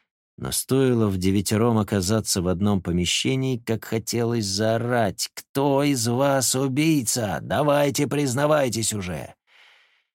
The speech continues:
И, похоже, желание это мучило не только меня. Все, кроме, собственно говоря, убийцы, через силу поддерживали разговор о пустяках, наверняка думая об одном и том же.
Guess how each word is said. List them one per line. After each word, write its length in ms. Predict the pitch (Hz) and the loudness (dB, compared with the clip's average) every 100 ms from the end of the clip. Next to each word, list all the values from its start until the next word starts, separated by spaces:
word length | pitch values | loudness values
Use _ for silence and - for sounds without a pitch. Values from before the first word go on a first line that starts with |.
| _ _ - | _ _ -6
И, 100 | 90 | -4
похоже, 440 | 120 123 160 180 | -4 -2 -2 0
желание 520 | 156 160 147 160 156 | 2 2 2 2 0
это 160 | 147 135 | 0 0
мучило 400 | 131 151 143 139 | 0 0 2 2
не 160 | 131 123 | 0 0
только 360 | 131 135 123 | 0 0 0
меня. 580 | 120 117 113 110 87 78 - _ _ _ _ - | 0 0 0 0 0 -4 -10 _ _ _ _ -10
Все, 480 | - 110 127 120 | -4 0 0 0
кроме, 300 | 82 67 64 | -2 -6 -6
собственно 520 | 64 - 73 - 71 69 | -4 -4 -4 -6 -6 -4
говоря, 360 | 73 71 78 | -4 -2 -2
убийцы, 640 | 71 69 76 73 - - 113 _ _ _ _ _ - | -2 -4 -6 -4 -4 -4 -8 _ _ _ _ _ -4
через 280 | 87 196 | -2 0
силу 320 | - 165 175 165 | 0 2 4 2
поддерживали 680 | 151 139 147 139 139 131 | 0 2 2 2 2 4
разговор 600 | 123 120 98 110 120 139 | 4 2 2 2 2 2
о 80 | 123 | 0
пустяках, 880 | - 123 - 107 - 107 101 73 - - - | 0 -2 -2 -4 -4 -2 -2 -2 -8 -20 -14
наверняка 600 | 71 64 69 92 - 139 | -10 -6 -4 -2 -2 -2
думая 500 | 98 139 113 101 90 | 2 2 2 2 2
об 100 | 85 | 2
одном 400 | 87 95 113 95 | 0 0 0 0
и 60 | 90 - | -2 0
том 260 | 123 92 | 0 0
же. 240 | 78 67 | -2 -6